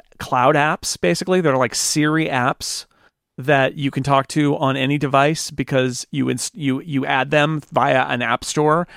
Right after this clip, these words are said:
and then they're just in your Siri. Um, and A-, Alexa does that now,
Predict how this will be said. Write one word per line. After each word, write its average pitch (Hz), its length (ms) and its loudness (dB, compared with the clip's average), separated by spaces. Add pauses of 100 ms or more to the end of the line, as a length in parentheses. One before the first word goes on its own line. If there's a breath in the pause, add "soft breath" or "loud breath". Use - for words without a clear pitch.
(220 loud breath)
and 147 140 0
then 139 100 4
they're 147 120 6
just 143 260 0
in 143 160 -2
your 147 140 2
Siri. 151 540 0 (600)
Um, 131 420 0
and 139 380 0 (300)
A-, 165 180 -2
Alexa 196 380 2
does 107 180 0
that - 180 -6
now, - 360 -10